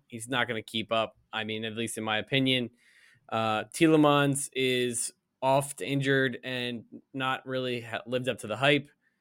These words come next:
And then Zainolo is the other signing. He's,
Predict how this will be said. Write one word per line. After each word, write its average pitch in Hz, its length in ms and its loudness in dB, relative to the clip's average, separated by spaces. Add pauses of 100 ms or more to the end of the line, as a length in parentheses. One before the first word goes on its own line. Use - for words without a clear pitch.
(300)
And 117 260 -4
then 120 540 0 (560)
Zainolo 123 800 2
is 110 80 -6
the 117 80 -2
other 117 160 -2
signing. 113 560 -2 (340)
He's, 131 380 -2